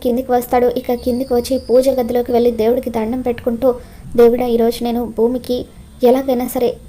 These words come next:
నా ప్రేమను తెలియజేయాలని అనుకుంటున్నాను. సక్సెస్ అయ్యేలాగా నువ్వే నన్ను ఆశీర్వదించాలి" అని చెప్పి భూమితో లవ్ సక్సెస్ అవ్వాలని దేవుణ్ణి వేడుకొని గగన్ బయటకు వెళ్తూ ఉంటే ఇక శారద, పూర్ణి ఇద్దరూ కూడా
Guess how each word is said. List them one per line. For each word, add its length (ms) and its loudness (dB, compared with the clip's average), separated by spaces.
నా 120 -2
ప్రేమను 440 -2
తెలియజేయాలని 760 0
అనుకుంటున్నాను. 600 -6
సక్సెస్ 420 0
అయ్యేలాగా 640 0
నువ్వే 260 -4
నన్ను 340 -4
ఆశీర్వదించాలి" 960 -4
అని 120 -6
చెప్పి 400 -4
భూమితో 420 6
లవ్ 300 2
సక్సెస్ 440 -2
అవ్వాలని 460 0
దేవుణ్ణి 500 0
వేడుకొని 540 -2
గగన్ 340 2
బయటకు 380 0
వెళ్తూ 300 2
ఉంటే 340 0
ఇక 240 0
శారద, 440 -4
పూర్ణి 460 -4
ఇద్దరూ 260 -2
కూడా 340 -4